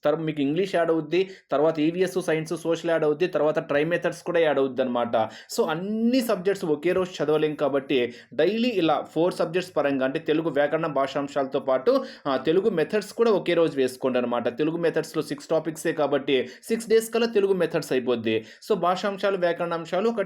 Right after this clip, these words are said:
టెన్ to ఫిఫ్టీన్ డేస్, మీకు క్లియర్గా షెడ్యూల్ ఇచ్చాను. ఈ షెడ్యూల్ ప్రకారం ఫాలో అయితే, థర్టీ to థర్టీ ఫైవ్ డేస్ కల్లా టెట్కు సంబంధించినటువంటి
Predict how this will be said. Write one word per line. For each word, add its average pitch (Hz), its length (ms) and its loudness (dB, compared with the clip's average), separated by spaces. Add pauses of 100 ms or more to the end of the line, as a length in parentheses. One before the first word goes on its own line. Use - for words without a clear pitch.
(120)
టెన్ 180 200 2
to 220 100 -2
ఫిఫ్టీన్ 156 400 -2
డేస్, 139 180 2
మీకు 165 200 -6 (100)
క్లియర్గా 226 380 0
షెడ్యూల్ 160 380 0
ఇచ్చాను. 120 320 0 (280)
ఈ 170 80 2
షెడ్యూల్ 170 380 0
ప్రకారం 185 400 -2
ఫాలో 156 220 2
అయితే, 147 280 2 (400)
థర్టీ 175 260 -2
to 226 140 0 (160)
థర్టీ 170 280 -2
ఫైవ్ 196 140 2
డేస్ 190 220 0
కల్లా 160 260 2 (340)
టెట్కు 226 360 0
సంబంధించినటువంటి 170 840 -2